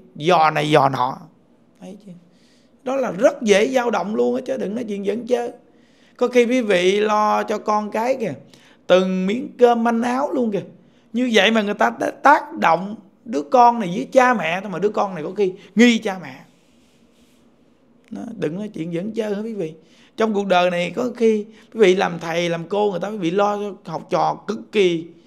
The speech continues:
là nhiệt tình luôn. Người ta chỉ cần tác động thôi là có khi đã dao động rồi. Nên nó là cái cõi hiện đời này còn dễ dao động chứ không chi là nhập thai. Nhập thai là quá xa vời. Nói câu nhập thai là chúng ta hơi dị tình quá rồi đó.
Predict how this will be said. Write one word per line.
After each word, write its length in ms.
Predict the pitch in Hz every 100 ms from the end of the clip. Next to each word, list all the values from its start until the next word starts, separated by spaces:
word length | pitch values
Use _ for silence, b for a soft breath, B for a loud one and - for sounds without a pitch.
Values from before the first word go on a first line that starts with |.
| b b _
là 100 | 151
nhiệt 220 | 151 180 175
tình 220 | 170 160
luôn. 140 | 175 175 B B -
Người 100 | 160
ta 160 | 208
chỉ 120 | 214 214
cần 200 | 202 175
tác 280 | 247 285
động 320 | 208 165 190 208
thôi 200 | 202 190
là 200 | 165 143
có 180 | 196
khi 220 | 190 190 180
đã 100 | 180
dao 260 | 185 180
động 220 | 175 - 170
rồi. 80 | 143 - b b b b -
Nên 180 | 190
nó 140 | 202 220
là 80 | 208
cái 100 | -
cõi 320 | - 147 185
hiện 340 | 226 165 175 185
đời 260 | 170 160
này 120 | 151
còn 240 | 147 143 139
dễ 340 | 131 160 208 - b b b b
dao 260 | 147 202 190
động 260 | 135 135 160
chứ 60 | 190
không 160 | 185 185
chi 180 | 190
là 100 | 170
nhập 220 | 127 127 -
thai. 340 | 175 170 165 160 _ _ _ b b b -
Nhập 220 | 170 175
thai 240 | 170 190
là 80 | 151
quá 260 | 135 196 233
xa 240 | 202 185
vời. 280 | 160 143 123 - B B B B
Nói 180 | 202 240
câu 180 | 226 196
nhập 220 | 156 -
thai 180 | 175 175
là 80 | 139
chúng 200 | - -
ta 120 | 185
hơi 240 | 170 175
dị 220 | 139 143 180
tình 360 | 185 151 139
quá 160 | 143 180
rồi 120 |
đó. 60 | 208